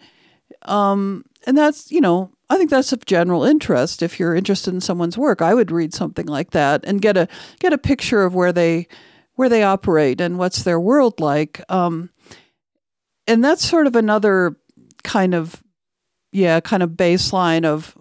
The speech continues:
okay, what, what fits in that? What would you, if you were reading an article about yourself in a magazine, are there things that you would say, "Oh, I wish she hadn't said that when she wrote it," <laughs> you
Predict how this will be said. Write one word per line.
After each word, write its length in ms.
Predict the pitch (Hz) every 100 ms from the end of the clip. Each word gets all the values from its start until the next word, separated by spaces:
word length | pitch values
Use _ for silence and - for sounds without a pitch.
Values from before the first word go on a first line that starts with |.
| _ -
okay, 300 | 185 196 165
what, 300 | 180 180 - _ _ _ _ _ _ _ _
what 200 | 240 294
fits 440 | - 233 220 -
in 140 | 165 147
that? 220 | 120 120
What 140 | 202 240
would 140 | 269
you, 200 | 247 -
if 220 | - 233 247
you 160 | 302
were 160 | 330 247
reading 360 | 220 220 208
an 60 | 185
article 440 | 135 180 190 - 160
about 240 | 160 120
yourself 500 | 170 - 170 156 -
in 60 | 147
a 40 |
magazine, 600 | 165 190 220 196 143 113
are 100 | 143
there 160 | 156 180
things 380 | 156 160 175
that 160 | 190 113
you 100 | 180
would 140 | 165
say, 200 | - 156
"Oh, 220 | 85 262 196
I 140 | 165
wish 160 | 190 -
she 160 | 185
hadn't 300 | 175 170 135
said 340 | - 156 147 147
that 320 | 170 247 -
when 160 | 151
she 160 | 175 -
wrote 340 | 120 120 185
it," 220 | 160 220
<laughs> 20 |
you 80 | -